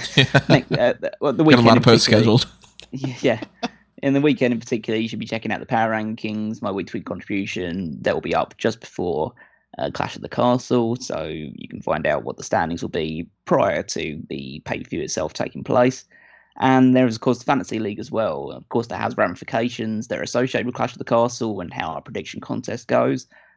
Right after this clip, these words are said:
Speaker 2: But make sure you're following all of the standings, who's picking up points on a week-to-week basis. And, yeah, that's it from me. And I think just for the sake of Rob,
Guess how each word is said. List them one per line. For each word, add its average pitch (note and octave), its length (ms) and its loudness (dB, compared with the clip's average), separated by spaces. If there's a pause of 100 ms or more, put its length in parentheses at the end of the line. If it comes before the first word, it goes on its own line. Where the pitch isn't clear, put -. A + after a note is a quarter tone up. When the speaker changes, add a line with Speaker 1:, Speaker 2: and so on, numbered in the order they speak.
(200)
Speaker 2:
But C3 320 4
make B2+ 180 0
sure A2+ 160 0
you're A2 140 0
following G2+ 380 -2
all F#2 120 -6
of - 80 -12
the - 80 -14
standings, A2+ 840 -2
who's D2+ 520 -10 (100)
picking G#2+ 220 -4
up - 100 -4
points F#2 540 -4
on D#2 120 -8
a D#2+ 60 -6
week-to-week - 420 -4
basis. B2 600 0 (800)
And, D#3 640 4
yeah, C3+ 240 2
that's - 320 -2
it F#2 100 -8
from G#2+ 140 -6
me. G2+ 320 -4
And G#2+ 400 -2
I A2+ 60 -4
think G#2+ 260 -8
just - 240 -12
for D#2 160 -4
the D2+ 60 -6
sake C#2 240 -4
of - 100 -10
Rob, D2+ 320 -2